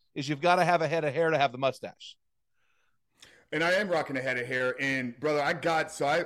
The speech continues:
Speaker 2: I actually had the eighties look dialed in to a T. So not
Speaker 1: Oh.
Speaker 2: only, uh, are we bringing the stashes back, which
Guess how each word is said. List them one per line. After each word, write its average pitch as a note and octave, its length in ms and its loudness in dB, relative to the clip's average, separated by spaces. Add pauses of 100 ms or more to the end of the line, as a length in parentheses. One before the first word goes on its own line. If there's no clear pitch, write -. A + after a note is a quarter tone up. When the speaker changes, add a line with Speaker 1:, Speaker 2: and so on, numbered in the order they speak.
Speaker 2:
I C#3+ 120 0
actually D#3+ 360 -2
had C3 260 -4
the A#2+ 180 -6
eighties B2+ 400 -2
look C#3+ 400 -2
dialed B2 320 0
in A#2+ 180 -2
to A2+ 200 -6
a G2+ 40 -6
T. G2 320 -10
So - 140 -12
not D#3 180 -2
Speaker 1:
Oh. D3 60 0
Speaker 2:
only, C3 400 0 (120)
uh, A#2 280 -2
are B2 100 -2
we B2 120 -2
bringing C3 340 -2
the A#2 80 -6
stashes A#2 440 -4
back, G2+ 300 -6
which C3+ 320 -4